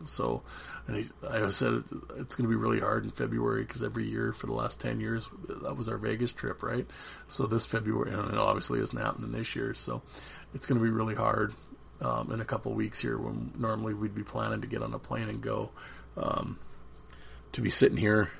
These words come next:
So that in the, in the minus whatever, hopefully, actually our winter's been pretty good here so far. So hopefully it's not too cold, but it, minus forties are coming, and it always will in Saskatchewan. So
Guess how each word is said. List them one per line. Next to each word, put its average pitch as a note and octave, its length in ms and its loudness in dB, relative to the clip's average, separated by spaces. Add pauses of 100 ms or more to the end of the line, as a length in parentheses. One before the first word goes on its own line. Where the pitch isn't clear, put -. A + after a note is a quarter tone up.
(180)
So A#2 400 -2 (100)
that G#2+ 260 0
in G#2 200 -2
the, G2+ 200 -2
in G2+ 80 2
the G2 60 0
minus G2+ 440 4
whatever, G#2 460 6 (300)
hopefully, B2+ 300 2
actually B2+ 280 2
our A2+ 60 4
winter's A#2 240 4
been G2+ 120 -4
pretty - 180 -4
good A2 120 4
here A2 140 -2
so - 160 -6
far. - 300 -4
So - 120 -6
hopefully - 320 0
it's - 120 -4
not - 140 -2
too - 120 -6
cold, G#2 380 0
but - 160 -2 (520)
it, - 360 -2
minus B2 320 8
forties G#2+ 360 4
are G#2 60 2
coming, G#2 360 2
and G2+ 100 -2
it F#2+ 80 -2
always G#2 340 4
will G#2 200 4
in F#2 60 -4
Saskatchewan. - 640 -2
So - 260 -2